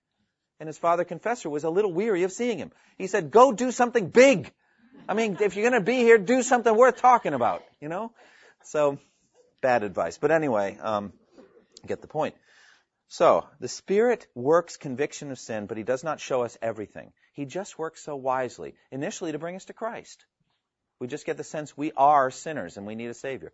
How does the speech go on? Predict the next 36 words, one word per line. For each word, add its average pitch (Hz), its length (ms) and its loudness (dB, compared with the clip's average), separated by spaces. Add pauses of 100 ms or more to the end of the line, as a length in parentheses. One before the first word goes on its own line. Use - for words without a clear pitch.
(240)
But 143 140 -12
then 202 180 -6
in 208 120 -8
an 175 160 -8
ongoing 147 500 -4
way, 101 160 -6
he 120 140 -14
just - 180 -16
keeps - 220 -14 (160)
feeding 160 340 -10
out 123 260 -8
conviction 120 480 -10
to 90 60 -16
show 123 240 -8
us 110 140 -12
our 104 120 -10
ongoing 123 440 -10
need 92 180 -14
for 90 100 -20
a 87 40 -20
Savior 85 420 -14 (320)
and 113 280 -8
to 113 100 -14
work 139 280 -6
on 73 140 -14
us. - 220 -20 (440)
Uh, 123 380 2
secondly, 123 440 -6
how 143 260 4
does 151 200 -4
the 139 60 -12
Spirit 135 340 -4
sanctify 120 540 -4
us - 120 -10
at 101 100 -10
conversion? 113 520 -8